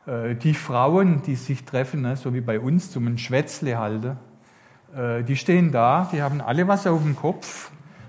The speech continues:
Und dann stehen sie so im Halbkreis oder im Kreis rum und schwätzen eine halbe Stunde oder eine Stunde. Da sag ich immer, könnt es doch auch runter tun. Nö, nö, das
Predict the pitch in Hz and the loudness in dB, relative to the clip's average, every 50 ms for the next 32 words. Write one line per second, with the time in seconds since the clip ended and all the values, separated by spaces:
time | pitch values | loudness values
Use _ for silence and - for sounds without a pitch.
0 | - - 143 135 139 143 139 - - 160 165 170 170 160 143 - 151 135 127 120 | -14 -6 -2 0 0 0 0 0 2 2 4 4 2 2 0 -2 -2 -2 0 2
1 | 131 135 147 147 - - 170 160 160 175 165 151 139 127 127 123 120 120 117 107 | 2 2 2 0 -4 -2 0 2 2 2 0 0 -2 -2 -2 -2 -2 -2 0 0
2 | 107 120 131 131 - 156 143 147 143 143 135 - - 107 110 107 110 - - 135 | 0 0 -2 -4 -6 -4 -4 -2 -2 -4 -6 -8 -8 -8 -8 -8 -10 -12 -10 -6
3 | 113 110 110 107 113 113 120 120 139 127 - - 120 110 117 127 139 135 120 113 | -4 -4 -4 -4 -4 -4 -2 -2 -4 -4 -6 -4 -4 -4 -4 -4 -4 -6 -6 -6
4 | 113 120 123 120 120 - - 110 110 120 127 113 90 - - - - - - - | -6 -6 -6 -8 -8 -8 -6 -6 -4 -4 -6 -8 -10 -12 -16 -20 -20 -20 -20 -20
5 | - _ _ _ - 117 110 127 113 110 - - 113 117 117 - - - - - | -20 _ _ _ -16 -10 -6 -6 -6 -6 -6 -6 -6 -6 -6 -10 -16 -20 -16 -12
6 | 113 117 117 110 120 117 - - - 117 - - - - 98 104 98 98 - - | -10 -8 -6 -6 -6 -8 -8 -10 -12 -12 -12 -12 -14 -12 -10 -10 -10 -12 -16 -20
7 | - - - - - - - 143 160 190 202 185 165 - - 127 107 107 113 131 | -20 -20 -20 -20 -20 -10 -4 0 2 4 4 4 2 0 -2 -6 -6 -4 -4 -4
8 | 165 170 143 123 117 123 123 120 120 113 | -2 -2 -2 -2 -4 -4 -6 -6 -8 -10